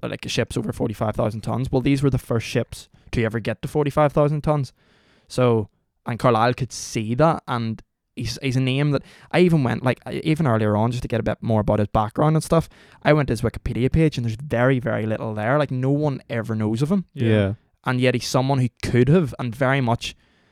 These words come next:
Speaker 1: like, it was just the powers that be that stopped him. But if he had got his way, basically everyone would have been saved
Speaker 2: Oh,
Speaker 1: that
Speaker 2: yeah,
Speaker 1: night because it was
Speaker 3: Yeah.
Speaker 1: too
Speaker 2: absolutely.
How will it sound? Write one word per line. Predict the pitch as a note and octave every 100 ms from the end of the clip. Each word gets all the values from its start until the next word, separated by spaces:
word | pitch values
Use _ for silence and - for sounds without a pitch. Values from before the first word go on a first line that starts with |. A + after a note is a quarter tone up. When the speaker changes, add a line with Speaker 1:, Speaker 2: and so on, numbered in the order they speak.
| -
Speaker 1:
like, | B2+
it | D3
was | B2+
just | - D3
the | -
powers | - A2 A2 G2+
that | -
be | - G#2+ D3+ C#3+ _ _ _ _ _ _ _
that | B2+ A2+ _ _ _ _ -
stopped | - A2+ A2+ G3+
him. | D#3+
But | B2+ B2
if | C3+
he | D3 D#3
had | C#3+ A#2
got | A#2 -
his | A#2 A#2
way, | G#2 B2+ D3 A#2 _ _ _ _ _ _ -
basically | D3 C3 - A#2
everyone | A2 A#2 A2+ A2
would | A2
have | A2 -
been | A#2+
saved | - A2+ A#2
Speaker 2:
Oh, |
Speaker 1:
that | D#3 D3+
Speaker 2:
yeah, |
Speaker 1:
night | F3 E3
because | - D3 A#2+
it |
was | G#2
Speaker 3:
Yeah. | G2
Speaker 1:
too | C#3+
Speaker 2:
absolutely. | C3+